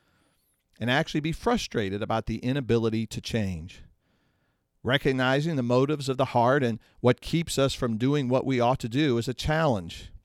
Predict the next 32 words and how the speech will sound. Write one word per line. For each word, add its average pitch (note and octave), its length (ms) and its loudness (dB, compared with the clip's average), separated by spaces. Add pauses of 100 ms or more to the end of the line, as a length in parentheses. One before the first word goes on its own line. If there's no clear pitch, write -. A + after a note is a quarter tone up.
(480)
even E3+ 280 0
for B2+ 200 0
adults. D#3+ 560 -4 (1300)
So E3+ 140 2
here's A3+ 320 2
yet E3+ 140 4
another D#3+ 260 2
problem B2+ 480 4
which B2 220 -2
requires A2+ 580 0
a A#2 60 -4
biblical A#2 440 -2
approach. G#2 540 -2 (1300)
In D3 160 2
a F#3+ 40 4
world D#3+ 380 8
that D3 240 4
in C3 140 -2
many D#3+ 180 2
ways B2+ 380 2
expects - 480 -2
teenagers B2 800 -2
to - 180 -4
only E3 260 0
be D#3+ 160 -2
motivated B2+ 640 2
by A#2 160 2
their A#2 180 2
own D#3+ 280 4
interests G#2 560 -4
and G2+ 120 -4
pleasures, F2 680 -6